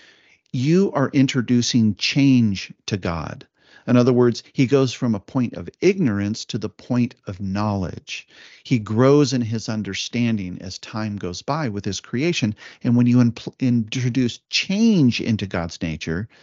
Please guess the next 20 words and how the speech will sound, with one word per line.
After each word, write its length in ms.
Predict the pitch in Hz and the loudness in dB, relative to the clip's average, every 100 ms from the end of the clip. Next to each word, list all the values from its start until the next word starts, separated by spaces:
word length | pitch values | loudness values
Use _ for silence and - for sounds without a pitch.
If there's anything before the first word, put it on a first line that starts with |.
| - - - _ - | -20 -20 -20 _ 0
what 220 | 139 - | 2 2
you're 60 | |
doing 320 | 110 170 196 127 | 2 4 6 4
is 140 | 123 | 2
introducing 840 | 131 127 127 107 113 113 - 120 113 | 2 2 0 0 0 0 2 2 2
temporality 920 | - 120 117 104 139 170 131 113 - | 0 -2 -2 -2 0 0 -2 -4 -8
and 180 | 101 | -10
time 480 | - - 196 196 113 | -12 -8 -2 2 4
into 260 | - 92 80 | 2 -4 -4
that, 320 | 85 90 113 _ - - _ _ - | -4 -4 -6 _ -20 -20 _ _ -2
because 500 | 120 - 135 123 - 170 | -2 2 2 2 0 0
ultimately, 720 | 220 - 123 - 101 113 127 _ _ - - | 0 2 0 0 -4 -4 -6 _ _ -14 -6
change 680 | - 156 160 180 180 - 175 135 | 2 2 2 0 -4 -8 -10 0
really 340 | 151 214 123 | 2 4 4
is 140 | 120 | 2
the 100 | - | 2
mental 320 | 127 120 123 139 | 2 2 0 -2
measurement 480 | 113 104 117 120 - | -2 -2 -2 -2 -4
of 120 | 135 - | -12 -4
time 420 | 196 170 78 | 0 0 -2